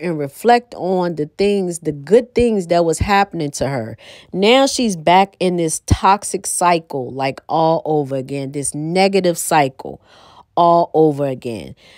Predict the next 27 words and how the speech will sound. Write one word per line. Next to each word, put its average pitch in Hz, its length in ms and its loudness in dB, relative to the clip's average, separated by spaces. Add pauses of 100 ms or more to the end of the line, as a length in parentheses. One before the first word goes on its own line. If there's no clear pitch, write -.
(100)
Now, 233 360 4
at 233 140 0
first, 294 420 4
I 277 140 2
was 285 320 2
here 277 320 -2
for 277 460 0
it, - 200 -8
you 254 140 -6
know, 240 240 0
with 208 200 -2
her 226 180 -8
and 220 160 -6
Jaden 202 440 -6
kinda, 190 360 -6
like, 175 280 -4
you 254 140 -8
know, 202 420 -4
establishing 196 760 -2
a 180 60 -6
relationship 214 840 -6
or 240 100 -2
whatever. 240 480 -2
But 190 280 -2
at 170 340 -4
this 494 260 0
point, 539 520 -2